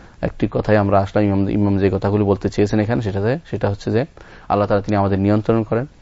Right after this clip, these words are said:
তিনি আমাদের রিজিক দেন, তিনি আমাদের মালিক এবং তিনি আমাদের সৃষ্টি করেছেন। এ সবই আমাদেরকে স্বীকার করতে হবে। এই চারটি জিনিস যদি স্বীকার না করি এবং আল্লাহর,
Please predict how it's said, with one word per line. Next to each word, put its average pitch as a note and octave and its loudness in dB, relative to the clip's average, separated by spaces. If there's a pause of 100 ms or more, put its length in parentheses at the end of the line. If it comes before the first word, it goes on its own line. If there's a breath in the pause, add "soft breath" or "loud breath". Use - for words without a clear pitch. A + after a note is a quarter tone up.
(160)
তিনি G#2+ 0
আমাদের F#2+ -2
রিজিক G#2+ 0
দেন, D#3 -2 (120)
তিনি G2 -2
আমাদের F#2+ -2
মালিক G2+ 2
এবং F#2+ 0
তিনি G2 -2
আমাদের F#2 0
সৃষ্টি - -8
করেছেন। G#2 -2 (380 soft breath)
এ A#2 -4
সবই G#2 2
আমাদেরকে G2 -2
স্বীকার G2+ -4
করতে G2 -8
হবে। A#2 0 (300 loud breath)
এই A#2+ 2
চারটি G#2+ 0
জিনিস A#2 2
যদি G#2 2
স্বীকার G2+ -2
না G2 0
করি A2+ 2 (400 soft breath)
এবং G2 0
আল্লাহর, G2 2